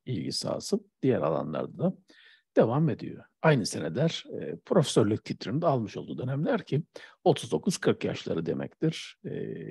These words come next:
bir dönemeç. İslam ve ekoloji doksan iki,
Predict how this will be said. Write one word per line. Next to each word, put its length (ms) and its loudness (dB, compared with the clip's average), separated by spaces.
bir 120 -14
dönemeç. 580 -10
İslam 420 4
ve 60 4
ekoloji 680 0
doksan 340 -2
iki, 300 -6